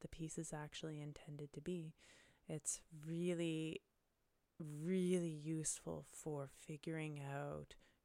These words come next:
your joinery, for figuring out,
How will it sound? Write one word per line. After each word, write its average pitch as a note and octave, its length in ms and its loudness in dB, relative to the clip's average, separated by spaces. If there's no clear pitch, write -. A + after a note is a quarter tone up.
your - 200 -6
joinery, F#3 880 4
for E3+ 140 -4
figuring D3 640 -6
out, C#3+ 360 -6